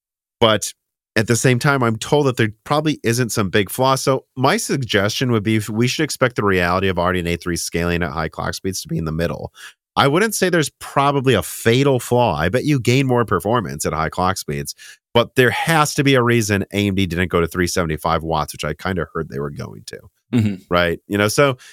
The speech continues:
Speaker 1: it's in the middle. I think what we're gonna see is some A I B models, if they nail the cooling and give it the fastest memory, do get a decent increase. Um, but it's not gonna be until A M D really looks at holistically everything going on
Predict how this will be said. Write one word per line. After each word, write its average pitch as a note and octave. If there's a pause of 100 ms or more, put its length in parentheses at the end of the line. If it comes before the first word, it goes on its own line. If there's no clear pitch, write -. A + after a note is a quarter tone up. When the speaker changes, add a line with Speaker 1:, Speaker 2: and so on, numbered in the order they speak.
(180)
Speaker 1:
it's E3+
in G#3+
the D#3+
middle. E2
I B2
think E3+
what F3+
we're D3
gonna C3
see A#2+
is G2+
some A2
A G2
I G2
B G2+
models, F2+
if -
they F2
nail F2
the F2
cooling F2
and E2
give D#2+
it -
the E2
fastest -
memory, E2
do F#2+
get G2
a G2
decent F#2
increase. A#2 (560)
Um, F2+
but A2
it's -
not B2+
gonna C3
be A2
until G#2+
A F#2+
M F#2+
D F#2
really F2+
looks F2+
at F#2 (960)
holistically A#2
everything G#2
going F2+
on E2+